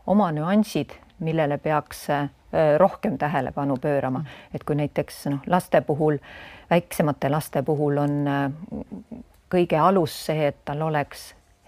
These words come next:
Speaker 1: hea, pühendunud, järjekindel, piisav, äh, vanemlik hoolitsus, siis tööealiste puhul tuleb, äh, esiplaanile näiteks tööstress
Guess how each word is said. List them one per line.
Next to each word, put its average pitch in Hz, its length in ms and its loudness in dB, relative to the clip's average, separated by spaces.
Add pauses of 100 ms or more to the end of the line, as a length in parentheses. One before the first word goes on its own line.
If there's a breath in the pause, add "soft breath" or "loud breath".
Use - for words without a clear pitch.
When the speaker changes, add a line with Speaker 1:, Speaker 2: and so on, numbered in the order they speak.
Speaker 1:
hea, 190 400 4 (600 soft breath)
pühendunud, 156 720 0 (220)
järjekindel, 160 800 0 (140)
piisav, 170 540 0 (680 soft breath)
äh, 147 260 -2
vanemlik 165 540 2
hoolitsus, 226 640 2 (680 soft breath)
siis - 260 -8
tööealiste 190 600 4
puhul 147 320 -2 (200)
tuleb, 156 380 2
äh, 143 240 2 (480)
esiplaanile 139 640 0
näiteks - 520 -2
tööstress - 760 0